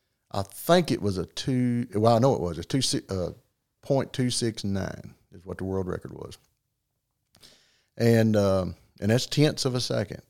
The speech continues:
That's, that's that light going off fifteen feet away,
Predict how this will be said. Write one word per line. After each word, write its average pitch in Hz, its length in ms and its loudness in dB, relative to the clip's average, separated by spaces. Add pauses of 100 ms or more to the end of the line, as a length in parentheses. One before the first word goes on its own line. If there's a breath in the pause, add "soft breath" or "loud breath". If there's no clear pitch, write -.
That's, 113 260 -6 (920)
that's - 440 2 (640)
that 117 220 6
light 131 300 4
going 110 200 2
off 98 200 2
fifteen 120 420 -2
feet 127 200 -2
away, 104 420 0